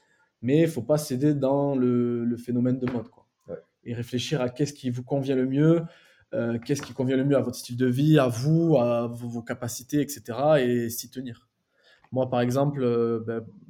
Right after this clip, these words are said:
Speaker 1: je suis coaché par, euh, une coach, euh, Training Think Tank. Je sais pas si tu connais.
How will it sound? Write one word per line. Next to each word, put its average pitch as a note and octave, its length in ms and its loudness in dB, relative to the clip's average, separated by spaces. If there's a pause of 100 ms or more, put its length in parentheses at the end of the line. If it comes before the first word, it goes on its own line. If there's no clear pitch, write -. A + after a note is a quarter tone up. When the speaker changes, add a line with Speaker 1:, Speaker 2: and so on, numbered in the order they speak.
(260)
Speaker 1:
je A#2 340 -2
suis A#2 260 -10
coaché B2 340 -6
par, A#2 280 -6
euh, A2+ 140 -4
une A2 120 -14
coach, B2+ 300 -8
euh, A2 100 -6
Training B2 300 -6
Think A#2 180 -12
Tank. E3 280 -6
Je - 100 -20
sais A2 100 -16
pas B2 120 -8
si - 60 -16
tu - 100 -20
connais. B2+ 240 -8